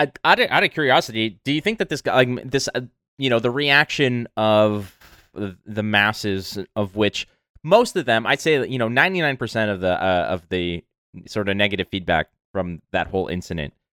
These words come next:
was from non-Flesh and Blood players. And I, I can't say that it's all. Maybe ninety-nine percent is, you know, a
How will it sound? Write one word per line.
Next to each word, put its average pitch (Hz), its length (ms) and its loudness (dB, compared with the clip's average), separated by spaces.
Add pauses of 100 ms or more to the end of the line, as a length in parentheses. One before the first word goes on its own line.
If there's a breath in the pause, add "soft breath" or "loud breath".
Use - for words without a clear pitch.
was 127 140 -2
from 147 240 0
non-Flesh 147 920 -2
and 113 100 -4
Blood 101 160 0
players. 98 360 -2 (120)
And 113 120 -2
I, 131 240 2
I 143 100 2
can't 185 200 2
say 131 140 2
that 107 100 -2
it's - 200 -8
all. 101 300 4
Maybe 135 240 0
ninety-nine 147 540 2
percent 107 320 0
is, 92 140 -6
you 101 100 -10
know, 80 160 -4
a 95 60 -6